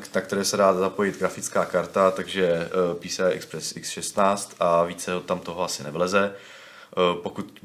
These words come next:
člověk by tam chtěl třeba nějaké jako, eh, nějak-, nějaké starší nebo mys-, třeba s-, normální P C I, že jo, tak, eh, ten jedna X třeba pro připojení nějaké jiné karty, tak většinou to musí oželit tu grafickou kartu, takže taky není úplně ideální.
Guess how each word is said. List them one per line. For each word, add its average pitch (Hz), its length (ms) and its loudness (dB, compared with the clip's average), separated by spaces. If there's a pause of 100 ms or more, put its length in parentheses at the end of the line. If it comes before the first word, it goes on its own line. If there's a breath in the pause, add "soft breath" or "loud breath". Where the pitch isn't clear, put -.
(140)
člověk 95 240 0
by 92 80 -2
tam 92 140 2
chtěl 90 180 -4
třeba 90 520 4 (320 loud breath)
nějaké 85 320 0
jako, 85 560 -4 (440)
eh, - 1040 -14
nějak-, 80 340 -4
nějaké 85 240 -6
starší - 480 -2
nebo 82 260 -6
mys-, - 340 -12
třeba 78 280 0
s-, - 140 -10 (200)
normální 85 480 -2
P 87 140 -6
C 90 220 -4
I, 87 180 2
že 85 100 -8
jo, 85 100 -4
tak, - 300 -8
eh, 80 140 -6 (240)
ten 80 200 -4
jedna 80 520 -4
X 90 220 -6
třeba 78 180 -6
pro - 140 -14
připojení - 380 -8
nějaké 78 500 -6 (280 loud breath)
jiné 85 200 2
karty, 90 300 0
tak 87 120 -2
většinou 87 280 -6
to 90 100 -6
musí 90 240 -4
oželit 87 360 -2
tu - 80 -12
grafickou 90 500 -6
kartu, 92 400 0
takže 87 240 -2
taky 78 220 -6
není 90 140 -4
úplně 92 200 -4
ideální. 90 500 0